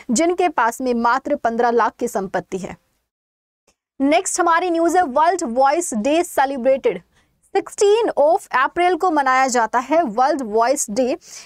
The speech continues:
ये डे मनाए जाने का जो पर्पस है वो ये है कि ह्यूमन वॉइस को, अ, अ, मतलब उसको केयर करना, ह्यूमन वॉइस को कैसे बचाया रखा जा सके। अ, खासकर उस फील्ड में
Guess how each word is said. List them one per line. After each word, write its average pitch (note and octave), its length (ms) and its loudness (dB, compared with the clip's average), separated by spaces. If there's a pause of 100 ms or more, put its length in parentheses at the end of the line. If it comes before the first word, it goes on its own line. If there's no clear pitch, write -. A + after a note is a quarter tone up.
(120)
ये F#4+ 280 2
डे E4 260 0
मनाए D4+ 340 0
जाने C4 300 0
का C4 140 0
जो C4 180 -4
पर्पस C#4 560 -2
है D4 120 0
वो C4 160 0
ये A#3+ 320 -2
है C4 120 0
कि D4+ 160 0
ह्यूमन D4 380 -2
वॉइस B3 560 0
को, C#4 320 2
अ, - 400 -6 (460)
अ, A#3 160 2
मतलब C#4+ 280 -2
उसको E4+ 320 2
केयर D#4 320 0
करना, F#3+ 240 0
ह्यूमन D4 380 0
वॉइस C4 420 0
को D#4 180 0
कैसे D4 380 0
बचाया B3 460 0
रखा C4+ 280 -4
जा A#3+ 180 -2
सके। C4+ 320 -2
अ, - 520 -6
खासकर F4+ 460 0
उस G#4+ 220 0
फील्ड G#4 320 2
में G4 340 2